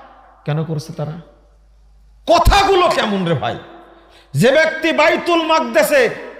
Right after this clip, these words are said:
এক রাকাত সালাত পড়বে, তার নেকি হবে বাষট্টি কোটি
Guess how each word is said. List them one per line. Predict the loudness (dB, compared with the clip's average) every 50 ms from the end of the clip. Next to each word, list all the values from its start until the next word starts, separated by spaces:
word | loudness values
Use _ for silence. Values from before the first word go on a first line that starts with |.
| -12 -4
এক | -2 -2 -2 -2 -4
রাকাত | -6 -6 -6 -6 -8 -8
সালাত | -8 -6 -4 -4 -4 -6 -8 -8
পড়বে, | -8 -6 -4 -4 -6 -8 -8 -14 -20 -20 -20 -18 _ 0
তার | 0 2 2
নেকি | 2 0 0 0 0 0 2 0
হবে | 2 2 2 0 -2
বাষট্টি | -4 -4 -4 -4 -4 -4 -6 -4 -4 -4 -6 -6 -14 -18 -8 -4 -4 -4
কোটি | -4 -4 -4 -4 -2 -2 -2 -4 -4